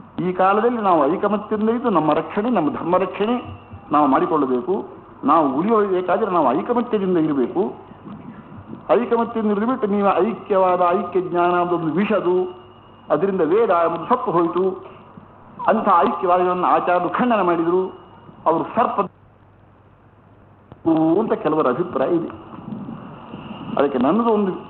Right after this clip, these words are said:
ಒಂದು ಅಭಿಪ್ರಾಯ ಹೇಳ್ತಾ ಇದ್ದೇನೆ. ನಾವೀಗ ಇಂಥ ವಿಷಯಗಳನ್ನು ಹೇಳಿದರೂ ಕೂಡ ಐಕ್ಯವಾದಿಗಳು, ಭೇದವಾದಿಗಳು ಇವರೆಲ್ಲ ಒಟ್ಟಿಗೆ ಇರಬೇಕು, ನಮ್ಮ ಧರ್ಮ ರಕ್ಷಣೆಗೋಸ್ಕರವಾಗಿ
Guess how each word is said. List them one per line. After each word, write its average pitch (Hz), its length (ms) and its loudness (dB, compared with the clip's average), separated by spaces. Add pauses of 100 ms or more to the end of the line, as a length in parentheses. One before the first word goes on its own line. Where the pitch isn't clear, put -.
ಒಂದು 143 160 2
ಅಭಿಪ್ರಾಯ 165 380 2
ಹೇಳ್ತಾ 143 260 0
ಇದ್ದೇನೆ. 127 400 2 (1160)
ನಾವೀಗ 170 360 4 (880)
ಇಂಥ 165 240 -4 (120)
ವಿಷಯಗಳನ್ನು 190 600 0
ಹೇಳಿದರೂ 170 440 0
ಕೂಡ 151 220 0 (1120)
ಐಕ್ಯವಾದಿಗಳು, 208 1200 0
ಭೇದವಾದಿಗಳು 180 1000 0 (440)
ಇವರೆಲ್ಲ 208 300 0
ಒಟ್ಟಿಗೆ 240 720 0
ಇರಬೇಕು, 233 680 0 (580)
ನಮ್ಮ 196 280 4 (300)
ಧರ್ಮ 190 200 2
ರಕ್ಷಣೆಗೋಸ್ಕರವಾಗಿ 214 1300 0